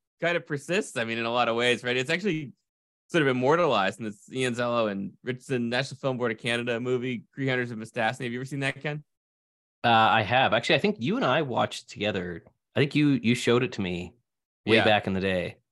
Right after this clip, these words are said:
Speaker 1: Yeah, it's, uh, it's terrific. This is also, the, I, I can hear Wally, uh, one of our listeners, scratching in a new place on the bingo card. I took a lot of heat for talking about this a lot in, in class here at U of M. It's a great movie. Uh, it's available online. Um,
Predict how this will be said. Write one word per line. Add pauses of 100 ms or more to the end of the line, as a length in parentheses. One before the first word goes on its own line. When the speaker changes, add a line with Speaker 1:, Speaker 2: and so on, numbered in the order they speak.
(200)
Speaker 1:
Yeah,
it's,
uh,
it's
terrific.
This
is
also,
the, (340)
I,
I
can
hear
Wally,
uh,
one
of
our
listeners, (220)
scratching
in
a
new
place
on
the
bingo
card.
I (600)
took
a
lot
of
heat
for
talking
about
this
a
lot
in,
in
class
here
at
U
of
M.
It's
a
great
movie. (440)
Uh,
it's
available
online. (360)
Um,